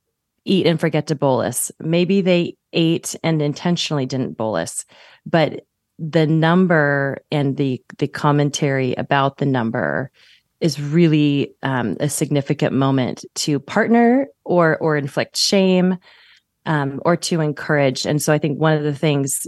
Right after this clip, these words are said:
to m-, just be mindful of that you could even practice with yourself as a caregiver is, "Gosh, this is a really hard moment. Um, and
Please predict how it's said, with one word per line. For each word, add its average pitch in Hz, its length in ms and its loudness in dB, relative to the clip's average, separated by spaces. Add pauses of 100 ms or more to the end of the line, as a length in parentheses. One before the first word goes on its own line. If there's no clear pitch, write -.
to 147 140 -4
m-, 147 140 -4
just 147 180 -8
be 156 80 0
mindful 147 340 0
of - 40 0
that 147 80 -2
you 180 100 2
could 214 120 2
even 185 180 2
practice 165 360 -4
with 151 140 -8
yourself 156 380 -2
as 147 120 -4
a - 40 -10
caregiver 151 640 0
is, 143 340 0 (560)
"Gosh, 190 240 2
this 208 180 -4
is 185 100 -4
a 202 60 0
really 170 520 2
hard 156 440 0
moment. 143 600 0 (140)
Um, 127 460 -4 (560)
and 147 420 2